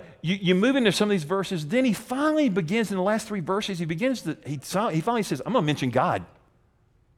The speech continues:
<laughs> Like, "Well, I'm glad you did. He's the key to contentment." Just put that, "The Lord God is the only key I know to contentment." It's not materialism. It's not intellectualism. It's not hedonism. It's not all the isms.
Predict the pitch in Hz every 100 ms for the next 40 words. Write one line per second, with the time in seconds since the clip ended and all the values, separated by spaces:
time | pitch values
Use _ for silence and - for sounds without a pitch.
0 | - - 127 - 113 131 139 196 185 220
1 | 170 147 233 175 202 185 - 214 190 -
2 | 175 160 - 196 135 - - - 247 -
3 | 156 147 - - - - _ _ - 139
4 | 143 156 180 156 175 165 131 113 120 127
5 | 135 - 143 117 120 107 101 - - -
6 | - _ _ _ _ _ _ _ _ -
7 | 110 123 151 180 - 151 127 120 120 135
8 | 131 151 143 147 147 139 - 117 110 110
9 | 139 147 113 120 135 139 113 170 147 110
10 | 101 127 135 - 139 - 131 143 135 160
11 | 120 120 135